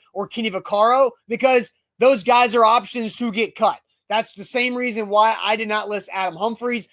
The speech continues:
because he's an option to get cut and he hasn't been available enough to be considered a building block. So th-,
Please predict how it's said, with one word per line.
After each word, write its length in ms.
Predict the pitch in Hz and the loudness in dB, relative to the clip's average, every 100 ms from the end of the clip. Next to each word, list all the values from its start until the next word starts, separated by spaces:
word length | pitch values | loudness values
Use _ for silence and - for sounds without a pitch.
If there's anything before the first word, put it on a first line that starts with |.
| _ | _
because 280 | 208 226 208 | -6 -2 0
he's 180 | 233 226 | 0 -2
an 60 | 226 | 2
option 360 | 220 202 220 | 2 0 -6
to 60 | 208 | -6
get 260 | 196 190 - | -4 -4 0
cut 260 | 220 202 _ _ 202 | 2 2 _ _ -4
and 80 | |
he 80 | 214 | 0
hasn't 360 | 214 214 214 190 | 2 2 0 -4
been 220 | 208 214 | -2 -2
available 720 | 185 151 208 214 196 170 175 | -4 0 0 0 -2 -2 -2
enough 340 | 170 165 165 - _ _ | 0 2 2 0 _ _
to 100 | 202 | -6
be 100 | 208 | -4
considered 380 | 202 170 214 190 | -4 -2 0 0
a 80 | 156 | -2
building 440 | 147 220 190 160 | 0 2 2 -4
block. 300 | 143 143 147 _ _ - | -4 -2 -2 _ _ -6
So 340 | 262 240 208 _ _ _ | 2 2 2 _ _ _
th-, 140 | 185 | -20